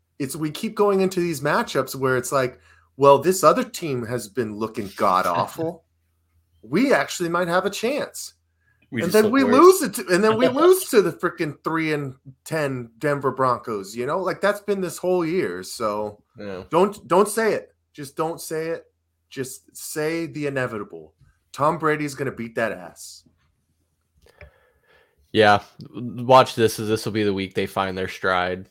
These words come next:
Speaker 2: and start <laughs> firing on all cylinders. Just absolutely tear our shit up.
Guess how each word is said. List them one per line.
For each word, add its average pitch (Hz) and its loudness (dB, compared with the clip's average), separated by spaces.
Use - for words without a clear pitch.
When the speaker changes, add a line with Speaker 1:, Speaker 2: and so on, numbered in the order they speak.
Speaker 2:
and 98 -8
start 98 -4
<laughs> - -20
firing 98 0
on 98 -6
all 95 -4
cylinders. 95 -6
Just - -14
absolutely 95 -6
tear 95 -6
our 92 -4
shit 92 -6
up. 95 -6